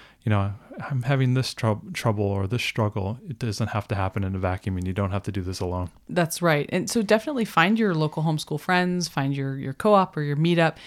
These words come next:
Speaker 2: It's great to have some in-person friends, but it's
Speaker 1: Mm-hmm.
Speaker 2: also great to have an online community of folks. This is where some of the Facebook groups can be really helpful. We have a very, um, wonderfully helpful Facebook group.
Speaker 1: We do.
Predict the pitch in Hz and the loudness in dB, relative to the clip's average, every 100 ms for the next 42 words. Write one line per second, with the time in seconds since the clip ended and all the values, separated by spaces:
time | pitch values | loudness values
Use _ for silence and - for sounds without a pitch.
0 | - - 156 - 151 170 170 180 170 - | -20 -8 -6 -4 2 2 2 0 -2 -2
1 | - 160 160 156 156 156 156 156 180 185 | -2 -2 -4 -4 -4 -2 -2 0 -2 0
2 | - 202 240 320 247 226 202 208 190 175 | 2 4 4 2 2 2 2 2 2 2
3 | 180 180 240 233 170 151 143 135 135 - | 4 4 4 2 2 2 2 0 -4 -4
4 | 135 - - - - 165 170 160 160 156 | -6 -6 -10 -10 -8 -2 -2 0 0 0
5 | 151 131 160 180 185 - 185 - - 175 | -2 -2 -4 -4 -6 -4 -4 -4 -4 -2
6 | 160 160 156 147 - 156 139 160 170 175 | 0 0 0 -2 -2 -2 2 2 4 2
7 | 139 135 156 151 151 151 156 - - - | -2 0 2 4 4 2 -2 -6 -20 -20
8 | _ 151 139 - - 151 160 156 - 143 | _ 0 0 -2 0 2 2 2 0 -2
9 | 147 - 147 - 143 - 151 - 156 147 | -2 -2 -6 -4 -4 -4 -6 -2 -2 -2
10 | 113 98 | -4 -4